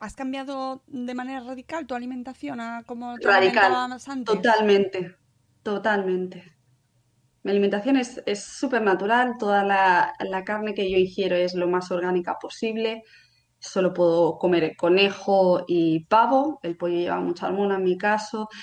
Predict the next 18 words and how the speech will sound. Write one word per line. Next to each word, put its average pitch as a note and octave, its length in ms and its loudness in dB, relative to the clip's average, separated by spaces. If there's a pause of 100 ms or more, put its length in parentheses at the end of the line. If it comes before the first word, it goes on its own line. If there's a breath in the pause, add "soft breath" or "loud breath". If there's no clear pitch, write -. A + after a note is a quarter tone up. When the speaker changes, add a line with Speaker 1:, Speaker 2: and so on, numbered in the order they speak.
(120 loud breath)
Speaker 2:
Me G3 60 4
la G3 100 8
llevo A3+ 220 6
nutricionista, F#3 920 4
¿eh? C4+ 140 -6 (460 soft breath)
Me E3+ 100 0
la F3+ 60 4
llevo F3+ 180 4
nutricionista, F3+ 600 2
que G#3+ 60 -2
en F3 60 4
mi D#3+ 80 2
caso E3+ 220 -8
específico, F#3+ 840 -2 (180)
con F#3 140 0
mis F3 140 0
inflamaciones E3+ 640 0
específicas. F3+ 800 -6